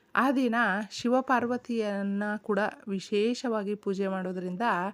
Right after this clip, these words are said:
ಆ ಕುಟುಂಬ ಸದಾ ಕಾಲ ಚೆನ್ನಾಗಿರುತ್ತೆ.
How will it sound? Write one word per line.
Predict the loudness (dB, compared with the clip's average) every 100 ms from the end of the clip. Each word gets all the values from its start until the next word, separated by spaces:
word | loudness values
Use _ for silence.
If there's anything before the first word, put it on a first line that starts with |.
| -8 -20 -20 -14 -6
ಆ |
ಕುಟುಂಬ | -6 -6 -4 -2 0 0
ಸದಾ | -2 -4 0 0 0
ಕಾಲ | -2 -2
ಚೆನ್ನಾಗಿರುತ್ತೆ. | -4 -6 -6 -6 -4 -6 -4 -4 -4 -6